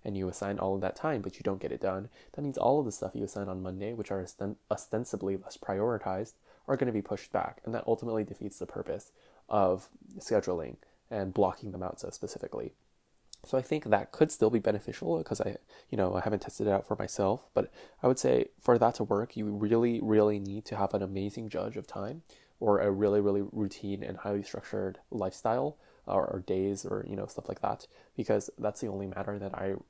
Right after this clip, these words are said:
I can think of that would really effectively work for the, that kind of planning.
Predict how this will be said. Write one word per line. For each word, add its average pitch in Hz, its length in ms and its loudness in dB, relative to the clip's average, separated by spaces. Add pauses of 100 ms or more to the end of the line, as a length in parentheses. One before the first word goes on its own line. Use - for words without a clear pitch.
I 104 120 -2
can 104 160 -8
think 101 240 -8
of 113 180 -4
that - 180 -4
would - 180 -2 (320)
really 113 360 2
effectively 104 500 -2
work 98 400 0 (360)
for 92 580 0 (1160)
the, 110 160 6
that 92 200 0
kind 98 120 -6
of - 100 -12
planning. 90 240 -6